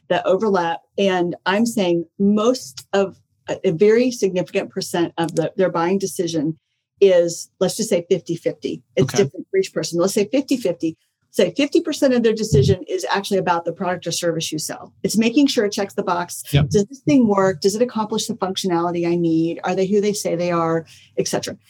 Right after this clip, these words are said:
Speaker 1: The other part, let's say fifty percent, I don't really know, it's a guess, right? But let's say the other fifty percent is the M V P list. And that's things like the status, the security, and the comfort that this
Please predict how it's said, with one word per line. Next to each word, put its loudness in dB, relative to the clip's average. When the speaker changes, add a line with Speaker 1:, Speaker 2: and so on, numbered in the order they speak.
Speaker 1:
The -2
other 4
part, -2
let's 0
say 0
fifty -8
percent, -4
I 0
don't 0
really 2
know, 0
it's 0
a 2
guess, -6
right? -6
But 2
let's 2
say 2
the 2
other 0
fifty -4
percent -8
is 4
the 2
M 2
V -6
P 0
list. -4
And 4
that's 0
things 0
like -4
the 2
status, 0
the 4
security, 2
and -2
the -2
comfort -6
that 2
this 2